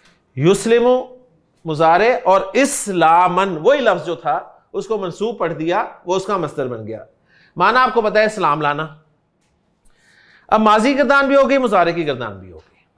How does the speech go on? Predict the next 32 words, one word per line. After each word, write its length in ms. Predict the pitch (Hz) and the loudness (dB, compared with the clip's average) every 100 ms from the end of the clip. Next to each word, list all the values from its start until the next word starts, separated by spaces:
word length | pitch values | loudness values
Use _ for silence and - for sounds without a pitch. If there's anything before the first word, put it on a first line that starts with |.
| _ | _
अब 120 | - 226 | -2 0
आप 140 | 233 | 2
चाहते 280 | 226 185 208 | 0 0 -2
हैं 80 | 208 | -6
इससे 180 | 208 196 | -6 -4
फ़िल 180 | 170 | -2
अमर 140 | 151 147 | -4 -6
बनाना, 360 | 120 95 82 _ _ _ _ _ _ _ _ _ _ _ _ _ _ _ _ _ _ - _ - | -12 -16 -20 _ _ _ _ _ _ _ _ _ _ _ _ _ _ _ _ _ _ -20 _ 0
फ़िल 140 | 170 | 2
अमर 120 | 147 | 0
बनाना 260 | 135 113 104 | -2 -6 -10
चाहते 320 | 101 82 87 | -14 -20 -20
हैं, 100 | 85 _ _ _ _ _ _ _ - | -20 _ _ _ _ _ _ _ 0
तो 80 | |
फ़िल 180 | 185 240 | 4 4
अमर 160 | 277 285 | 4 4
आपको 220 | 277 269 | 2 0
पता 200 | 262 277 | 0 2
है 60 | 233 | 2
हाजिर 220 | 220 240 | 2 0
के 100 | 269 | -2
सीगों 200 | 254 262 | -4 -4
से 100 | 247 | -4
बनता 260 | 247 220 | -6 -8
है, 200 | 233 - _ _ _ _ _ _ _ _ _ _ _ _ _ | -12 -14 _ _ _ _ _ _ _ _ _ _ _ _ _
सेकंड 340 | - 165 185 | -2 0 0
पर्सन। 300 | 170 160 165 151 _ _ _ _ _ _ _ _ _ _ _ - | -2 -2 -8 -10 _ _ _ _ _ _ _ _ _ _ _ -10
जब 220 | 147 185 | -2 0
भी 100 | 226 | 2
आप 140 | 233 226 | 0 0
फ़िल 200 | 220 220 | -2 0
अमर 220 | 220 | 2